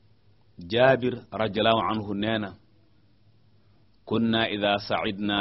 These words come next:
kabbarna wa idha nazalna sabbaxna."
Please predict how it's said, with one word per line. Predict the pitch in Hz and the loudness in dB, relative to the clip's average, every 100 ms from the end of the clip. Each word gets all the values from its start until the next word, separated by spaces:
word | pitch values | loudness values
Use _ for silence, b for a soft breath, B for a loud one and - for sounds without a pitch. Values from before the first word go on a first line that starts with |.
| 101 | -2
kabbarna | - 95 87 101 98 95 92 95 | -2 -4 0 -2 -2 -4 -4 -6
wa | 92 | -8
idha | 92 90 90 | -6 -4 -4
nazalna | 98 92 92 92 90 90 | -4 -4 -6 -6 -8 -8
sabbaxna." | - 87 82 - - | -6 -6 -6 -8 -10